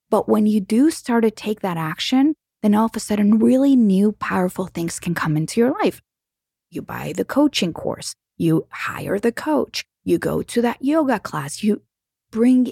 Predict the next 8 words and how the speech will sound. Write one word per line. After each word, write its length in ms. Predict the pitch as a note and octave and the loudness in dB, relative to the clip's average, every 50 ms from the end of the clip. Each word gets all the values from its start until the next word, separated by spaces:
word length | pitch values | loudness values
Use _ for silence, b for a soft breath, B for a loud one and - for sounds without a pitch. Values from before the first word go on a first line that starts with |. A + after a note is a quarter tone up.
| - | -4
in 320 | - G#3+ G#3 G#3+ G#3 A3 G#3 | -4 -2 0 0 2 0 0
whatever 760 | F#3+ F3+ F3 - _ _ - F#3+ G3 F#3+ G3+ A3+ A3 G#3+ - | 0 -2 -2 -4 _ _ -4 -4 -4 -2 0 0 0 0 0
it 180 | - - F#3 E3+ | -4 -6 -4 -4
is 280 | D#3+ E3 D#3+ D#3+ F3+ | -4 -4 -4 -6 -6
that 140 | - E3 E3+ | -8 -10 -8
can 160 | - - F3+ E3 | -6 -4 -4 -4
start 460 | - - - - D#3+ D3 D3 D3+ - _ _ _ _ _ _ _ - | -6 -8 -8 -6 -4 -4 -4 -6 -8 _ _ _ _ _ _ _ -4
your 680 | F3 E3+ E3+ F3 F#3+ F3 E3 E3+ E3 E3 D#3 F3 - | -2 -2 0 2 2 2 2 2 2 0 0 -4 -10